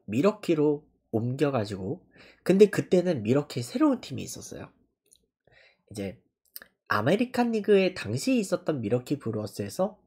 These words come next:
은퇴를 해요. 미러키 브루어스는 천구백구십팔 시즌부터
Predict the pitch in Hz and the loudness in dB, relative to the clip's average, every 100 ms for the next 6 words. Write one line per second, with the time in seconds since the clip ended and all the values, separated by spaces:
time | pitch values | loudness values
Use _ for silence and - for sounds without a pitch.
0 | _ 110 107 104 101 107 - _ _ _ | _ -12 -10 -8 -8 -10 -14 _ _ _
1 | - - - _ 113 226 247 262 262 226 | -20 -18 -20 _ 4 4 4 2 2 2
2 | 208 190 175 180 226 233 214 - 110 123 | 0 -2 -2 -4 -6 -2 -4 -4 -8 -6
3 | 233 254 - 247 226 165 - 110 - | -4 -6 -6 -6 -6 -8 -8 -10 -10